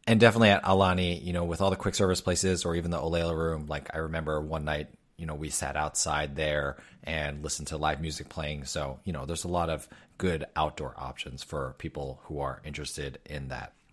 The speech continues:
What about, uh, activities wise? Are all the normal activities open, the pool open, et cetera, et cetera?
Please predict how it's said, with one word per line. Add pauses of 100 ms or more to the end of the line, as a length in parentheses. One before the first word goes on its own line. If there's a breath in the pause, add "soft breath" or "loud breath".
What
about,
uh,
activities
wise? (160 loud breath)
Are
all
the
normal
activities
open, (220)
the
pool
open,
et
cetera,
et
cetera?